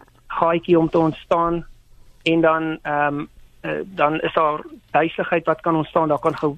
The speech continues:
permanente gehoorverlies ontstaan met hierdie tipe van ding. En die stokkies breek elke kort kort af, so nou en dan moet jy 'n, 'n, 'n, 'n oorstokkie se watte uit die oor uit, ehm, by die pasiënt verwyder. So dis regtig nie iets wat mens moet doen nie.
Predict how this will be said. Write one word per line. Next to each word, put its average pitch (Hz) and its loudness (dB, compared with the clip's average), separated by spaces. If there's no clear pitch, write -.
permanente 160 0
gehoorverlies 160 0
ontstaan 156 -2
met 151 -4
hierdie 151 -2
tipe 160 -4
van 156 0
ding. 151 -2
En 208 0
die 208 -6
stokkies 247 -4
breek 220 -2
elke 220 -4
kort 214 -2
kort 180 -4
af, 220 2
so 156 -10
nou 156 0
en 190 2
dan 180 2
moet 165 -4
jy 165 2
'n, 151 0
'n, 143 0
'n, 139 -4
'n 143 2
oorstokkie 165 0
se 139 -2
watte 156 -2
uit 151 -4
die 156 -8
oor 160 0
uit, 156 0
ehm, 139 -4
by - -2
die 143 -4
pasiënt 143 -4
verwyder. 143 0
So 196 0
dis 185 0
regtig 170 0
nie 220 -12
iets 180 -14
wat 170 -6
mens 165 -2
moet 151 -4
doen 165 2
nie. 196 0